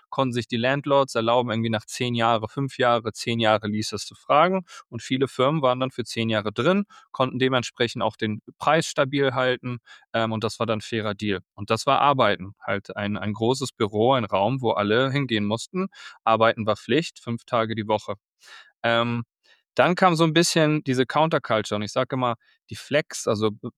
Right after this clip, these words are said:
besonders die moderne WeWork-Coworking-Branche wurde aufgebaut auf den Schultern von so diesem ganzen Startup-Tech-Skalierungsrush. Das war dieses Blitzscaling, was passiert, äh, was passiert ist in der Zeit. Und,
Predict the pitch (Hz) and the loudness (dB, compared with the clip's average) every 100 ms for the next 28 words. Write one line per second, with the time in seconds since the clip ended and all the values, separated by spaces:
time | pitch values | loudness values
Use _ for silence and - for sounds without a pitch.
0 | - 120 143 147 - 127 120 117 131 139 | -8 0 2 2 0 0 2 4 4 6
1 | 131 117 139 143 131 117 - - - 135 | 4 2 2 4 4 2 0 -10 -2 2
2 | 123 110 110 107 110 107 101 104 101 _ | 2 0 -2 0 2 2 0 -4 -8 _
3 | - _ _ 123 120 - 127 147 - 143 | -20 _ _ -4 -2 2 2 0 -2 0
4 | 147 151 156 - - 117 - - 135 139 | 2 2 0 -4 -8 -8 -6 -2 0 2
5 | 147 139 139 _ - 117 117 110 110 110 | 0 -2 -6 _ -4 -4 -4 -4 -2 -2
6 | 107 113 - - 120 123 113 - _ _ | -4 -8 -8 0 2 4 0 0 _ _
7 | _ - - 123 - - _ _ _ _ | _ -8 -2 -2 -4 -20 _ _ _ _
8 | - - 117 120 127 117 107 - - 123 | -12 0 2 2 0 0 -2 -6 -10 -4
9 | 110 101 - - 110 95 113 107 104 98 | 2 2 2 -8 -8 0 0 0 -2 -6
10 | - 120 - - 120 107 104 101 101 - | 0 -2 0 -2 2 2 2 0 -4 -4
11 | 107 - 107 95 - _ - - 113 107 | -6 -2 -2 -4 -12 _ -20 -8 -2 0
12 | 107 - - 104 - 107 101 - 104 101 | 0 -8 -4 -4 -2 -2 -2 -4 -4 -4
13 | - 101 98 - 107 | -2 0 0 -2 -6